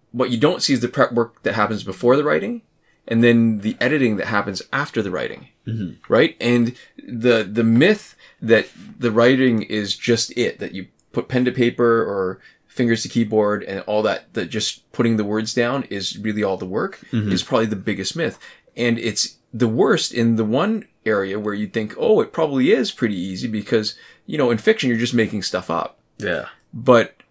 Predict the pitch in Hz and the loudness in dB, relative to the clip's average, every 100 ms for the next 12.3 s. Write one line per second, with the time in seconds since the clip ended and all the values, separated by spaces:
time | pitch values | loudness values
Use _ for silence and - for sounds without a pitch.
0 | _ - - - 226 233 131 104 98 95 | _ -18 -6 -2 0 0 0 -2 -4 -10
1 | - 117 107 92 87 113 180 185 120 95 | -6 -2 0 -2 -2 -2 0 2 0 0
2 | 87 73 - - 87 - - _ _ _ | -6 -10 -8 -8 -10 -14 -20 _ _ _
3 | - 120 120 120 113 104 95 180 202 165 | -4 0 4 4 4 0 -2 -4 -4 0
4 | 113 101 98 98 107 104 104 104 98 - | 2 0 -4 -4 0 0 0 -4 -4 -4
5 | 107 98 95 - - _ - 107 101 95 | -4 -4 -8 -14 -20 _ -8 -4 -4 -4
6 | 95 - 143 139 139 131 131 135 _ _ | -10 -2 0 2 0 0 -2 -6 _ _
7 | _ _ - 113 113 113 117 113 113 127 | _ _ -2 0 2 2 2 2 -2 -8
8 | _ _ _ _ _ _ _ _ _ - | _ _ _ _ _ _ _ _ _ -2
9 | 101 98 95 - _ _ _ _ - - | 0 2 0 -4 _ _ _ _ -16 -16
10 | _ _ _ - - - - - - _ | _ _ _ -20 -20 -20 -20 -20 -20 _
11 | - 131 - 113 95 90 92 92 92 - | -8 -6 -6 -6 -6 -6 -6 -8 -10 -12
12 | 98 92 87 | -10 -10 -12